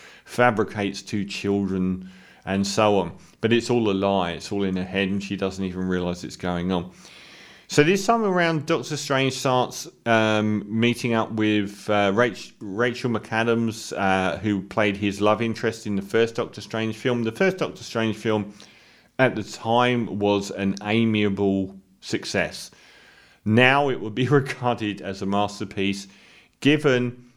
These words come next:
I would never have said that Black Widow, the, um, the, the sequel to the,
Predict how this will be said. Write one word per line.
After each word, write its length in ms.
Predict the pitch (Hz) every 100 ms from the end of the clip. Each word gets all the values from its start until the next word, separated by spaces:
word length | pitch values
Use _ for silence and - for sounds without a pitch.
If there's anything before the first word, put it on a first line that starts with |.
| _ _ _ _ -
I 60 | 131
would 200 | 151 147
never 220 | 190 190
have 100 | 151
said 300 | - 135 107
that 300 | 104 - 87
Black 220 | 113 110
Widow, 440 | 107 107 104 107 107
the, 360 | 98 98 98
um, 280 | 98 95 90
the, 400 | 98 98 95 95
the 180 | 101 98
sequel 440 | - 120 110 117
to 480 | 110 - 101 98 95 - -
the, 480 | 101 101 98 95